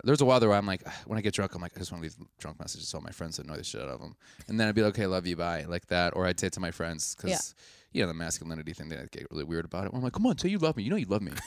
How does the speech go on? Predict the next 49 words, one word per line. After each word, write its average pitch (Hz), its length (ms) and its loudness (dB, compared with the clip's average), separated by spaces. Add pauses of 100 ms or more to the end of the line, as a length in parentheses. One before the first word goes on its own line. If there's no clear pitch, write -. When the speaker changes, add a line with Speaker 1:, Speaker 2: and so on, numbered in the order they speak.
(180)
Speaker 2:
<laughs> - 320 -20
Speaker 1:
And 107 260 0
then, 104 340 2 (120)
uh, 85 60 -8 (160)
it's, 104 360 -8 (120)
<laughs> - 140 -10
so - 140 0
I - 40 2
was 131 80 0
dating 139 180 0
this 117 120 -4
one 107 120 0
girl 143 220 0
once, 151 260 -4 (540)
and, 90 320 -6
uh, 80 340 -4 (380)
I, 92 80 -8
like, 90 120 -4
left 90 200 -4
her 92 60 -4
a 85 40 -6
drunk 85 240 -10
message, 80 340 -8
and 85 120 -12
then 85 80 -6
the 82 60 -8
next 82 240 -10
day, 80 380 -8 (1040)
like, - 100 -12
I - 40 -10
saw 82 180 -4
her, 80 80 -2
she - 140 -8
was 80 100 -8
like, 60 240 -12 (640)
"Hey, 151 120 -10
do 127 80 -6
you 104 60 -4
remember 107 160 -4
your 101 80 -2
message 95 280 -6
last 131 180 -8
night?" 156 180 -10 (580)
And 78 80 -12
I 76 40 -10
was 76 60 -10
like, 76 140 -14
"No." 80 460 -8
Speaker 2:
Uh-oh. 180 360 -4